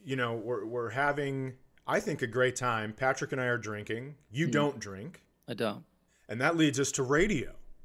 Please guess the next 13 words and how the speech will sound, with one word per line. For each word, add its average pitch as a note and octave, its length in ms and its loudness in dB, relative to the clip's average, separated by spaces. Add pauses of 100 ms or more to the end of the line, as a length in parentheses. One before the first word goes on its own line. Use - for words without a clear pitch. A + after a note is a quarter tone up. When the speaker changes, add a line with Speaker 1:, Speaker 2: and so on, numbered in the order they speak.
(540)
Speaker 1:
the G3 80 8
next C3+ 300 0
day. D#3 280 4
Speaker 2:
<laughs> - 60 -20 (1000)
Speaker 1:
We A#2+ 220 0
all F3 240 8
get F3 300 6
up G2+ 280 -2 (720)
and A2+ 160 -8
we A2+ 120 -6
go B2+ 240 4
to D#3+ 100 2
radio, A2+ 540 -2